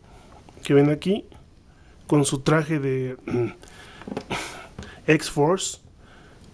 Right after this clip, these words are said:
y el Warpath de variante, por decirlo así, con su traje normal.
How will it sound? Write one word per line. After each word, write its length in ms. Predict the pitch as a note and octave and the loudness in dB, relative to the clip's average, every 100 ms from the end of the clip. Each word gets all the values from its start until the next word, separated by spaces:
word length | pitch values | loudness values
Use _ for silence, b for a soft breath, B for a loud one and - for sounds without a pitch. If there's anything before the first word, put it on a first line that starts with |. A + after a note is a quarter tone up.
| - | 2
y 120 | E3 | 4
el 140 | D#3+ | 4
Warpath 520 | D#3+ E3+ F3+ F#3 F#3 - | 4 2 2 -4 -6 -8
de 140 | C#3+ | -6
variante, 500 | C#3+ D#3+ F3+ F3+ G3 | 0 2 2 2 -4
por 160 | F3 D3 | -6 -10
decirlo 280 | - F3 | -8 -6
así, 160 | E3 F#3 | -4 -2
con 140 | F3 D#3 | -2 -2
su 120 | C#3+ | -6
traje 520 | E3 D#3+ F#3 D#3+ - B B B B | -10 -8 -6 -6 -8 B B B B
normal. 500 | D#3 D3+ E3 F#3 B3 | -2 2 4 2 0